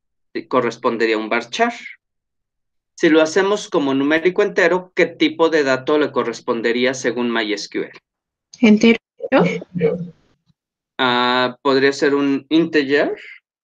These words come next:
Speaker 1: Ahorita lo checamos. El integer, ¿qué intervalo maneja? El entero maneja,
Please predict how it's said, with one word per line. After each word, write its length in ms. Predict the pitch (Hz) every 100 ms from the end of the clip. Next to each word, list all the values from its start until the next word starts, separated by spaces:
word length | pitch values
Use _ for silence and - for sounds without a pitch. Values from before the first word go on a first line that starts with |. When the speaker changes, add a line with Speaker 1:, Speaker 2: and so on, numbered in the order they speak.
| _ _ _ _ _ _ _ _ _ -
Speaker 1:
Ahorita 420 | 131 131 131 139
lo 140 | 127
checamos. 1000 | 127 127 143 135 131 - - - - - -
El 240 | 143 143 143 -
integer, 720 | 233 262 254 226 202 220 330 403 - _ -
¿qué 140 | 214
intervalo 1000 | 220 226 226 277 196 202 202 214 208 202
maneja? 840 | 180 156 151 160 180 180 208 214 262 381 _ _ _ _ _ _ _ _ _ _ _ _ _ _ _ _ _ _ _ _ _ _ _ _ _ _ _ _ _ _ _ _ _ _ _ _ _ _ - _ _ _ _ _ _ _ -
El 320 | 156 151 -
entero 880 | 147 147 143 123 - 175 185 180 160
maneja, 1040 | 147 143 143 156 175 196 - 214 208 220